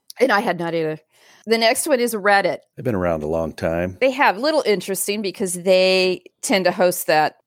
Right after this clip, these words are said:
Speaker 1: Oh, well, it's usually the front page of the internet, but I guess they host user-created communities.
Speaker 2: Mm-hmm.
Speaker 1: Uh, I always like that when it's in parentheses, communities,
Speaker 2: Yeah.
Speaker 1: covering nearly as many topics.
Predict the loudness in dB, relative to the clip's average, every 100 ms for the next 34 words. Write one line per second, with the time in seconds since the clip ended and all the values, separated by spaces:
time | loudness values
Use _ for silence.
0 | _ 0 0 0 2 2 4 0 2 0
1 | 2 2 0 0 0 0 -2 0 0 0
2 | 2 0 -2 0 0 2 2 2 2 0
3 | 2 2 2 -4 -8 -6 -2 0 0 -2
4 | 0 2 0 -4 -8 -6 -2 -2 0 -2
5 | -2 -6 -6 -4 -6 -8 _ _ _ _
6 | -6 -4 -2 0 2 4 4 4 2 0
7 | 0 0 0 -2 -4 -4 -6 -4 -2 -2
8 | -4 -10 -8 -8 -8 -6 -4 -2 0 0
9 | 0 0 -2 0 0 2 2 2 2 2
10 | 2 0 _ -8 -2 -2 0 -2 -4 -4
11 | 0 2 0 -2 -2 -4 -8 -8